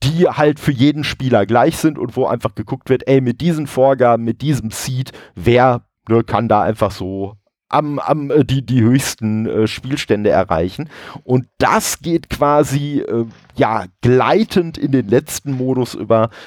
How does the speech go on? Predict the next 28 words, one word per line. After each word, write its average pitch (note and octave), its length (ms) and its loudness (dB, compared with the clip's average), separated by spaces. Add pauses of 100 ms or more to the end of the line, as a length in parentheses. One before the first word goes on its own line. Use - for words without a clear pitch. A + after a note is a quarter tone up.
(160)
äh, A2+ 200 4
nämlich A#2 300 2
in B2+ 80 -2
den G#2+ 220 0
eigenen A#2+ 760 2
Modus, G#2 680 -2
äh, B2+ 120 0
so A2+ 160 0
nennt A2 220 -2
sich A#2 160 -2
das. - 260 2 (340)
Und C3 280 2
da D#3+ 260 0
kann D#3+ 220 -2
man E3 120 0
sich - 160 -4
quasi C3+ 320 2
solche B2+ 300 2
Seeds - 580 -8
selber A2 440 2
zusammenbauen. E2+ 720 -4
Also G2 180 -2
da G#2 160 0
hat C3+ 140 -4
man B2 120 2
dann A#2+ 140 2
die A#2+ 60 0
Möglichkeit, A2+ 580 -2